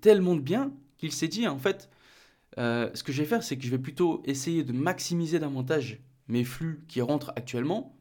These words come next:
parce que je sais que je peux rendre ça peut-être plus efficace et, euh, peut-être gagner un peu plus d'argent avec, tu vois.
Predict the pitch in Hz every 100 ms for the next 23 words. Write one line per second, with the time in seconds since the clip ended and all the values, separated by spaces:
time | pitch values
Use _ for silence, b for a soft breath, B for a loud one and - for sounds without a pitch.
0 | _ _ _ _ _ _ _ _ - 117
1 | 135 123 131 214 - 143 143 151 147 160
2 | 160 147 131 - 156 151 139 135 196 220
3 | - b b b b 131 139 139 113 110
4 | 135 156 151 135 139 170 151 135 131 151
5 | 135 135 135 123 107 - - - 98